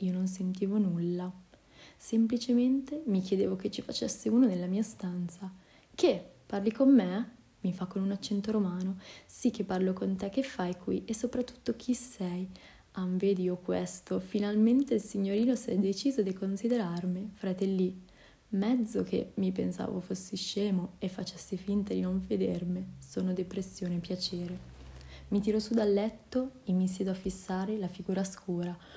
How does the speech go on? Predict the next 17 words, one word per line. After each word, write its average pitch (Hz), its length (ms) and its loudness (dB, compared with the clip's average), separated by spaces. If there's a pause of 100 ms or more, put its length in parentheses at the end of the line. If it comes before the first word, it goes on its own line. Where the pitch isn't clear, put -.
(200)
Ho 208 80 0
un 208 160 2
freddo 214 420 2
della 214 220 4
miseria 196 420 2
lungo 185 260 2
la 185 120 0
schiena. 180 500 -6 (880)
"Te 190 140 -2
stai 190 240 0
a 185 60 0
chiedere 196 280 0
perché 196 360 -6
c'hai 190 160 -4
sto 185 200 -6
freddo, 196 460 0
ve? 226 220 0